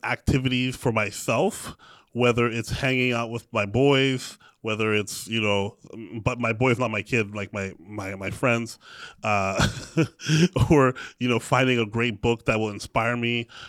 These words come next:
Right now, I'm, I'm really deep into reading, um, uh, uh, fiction novels. Um, it's been such a great source of renewing creativity and, uh,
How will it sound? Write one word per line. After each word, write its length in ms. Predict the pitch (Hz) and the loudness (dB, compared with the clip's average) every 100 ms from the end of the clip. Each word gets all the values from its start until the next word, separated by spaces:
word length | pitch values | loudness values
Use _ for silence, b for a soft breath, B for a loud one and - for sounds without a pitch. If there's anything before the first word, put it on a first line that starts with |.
| B | B
Right 140 | 120 120 | -2 0
now, 280 | 117 113 | 2 2
I'm, 260 | 104 110 107 | 0 -6 -8
I'm 300 | 107 110 107 - - - | -8 -6 -8 -14 -14 -6
really 480 | 117 117 131 131 | -2 2 4 4
deep 380 | 117 110 123 120 - | 2 -2 -2 -2 -4
into 640 | 131 113 - 113 110 113 107 | -4 -4 -4 -4 -4 -6 -8
reading, 600 | 107 117 120 117 113 113 | -4 0 2 0 -2 -4
um, 460 | 95 98 95 95 95 B B _ - | -6 -4 -6 -10 -14 B B _ -6
uh, 240 | 107 95 | -4 -4
uh, 340 | - 92 90 127 | -6 -6 -4 -6
fiction 600 | - 160 - 139 127 127 | 0 0 2 0 0 -4
novels. 760 | 120 110 110 120 131 139 - - B B B B - | -4 2 2 2 0 0 -2 -12 B B B B -8
Um, 500 | 101 98 98 95 95 _ | -2 0 -2 -4 -10 _
it's 220 | 127 - | -6 -4
been 200 | - 120 | -2 -2
such 240 | - 131 131 | 0 0 0
a 80 | |
great 400 | 104 107 117 113 | -2 0 0 0
source 380 | - 135 113 113 | -2 -2 -2 -2
of 240 | - 113 113 | -4 -4 -4
renewing 640 | 113 113 117 110 110 113 B B B B B | -4 -2 -2 -2 -2 -6 B B B B B
creativity 1040 | - - 123 113 - 127 127 127 147 160 B B B _ - | -10 0 2 2 2 2 2 2 2 -2 B B B _ -8
and, 580 | 107 107 104 104 95 - | -4 -4 -4 -8 -14 -12
uh, 460 | 98 98 95 98 98 | -6 -6 -6 -8 -12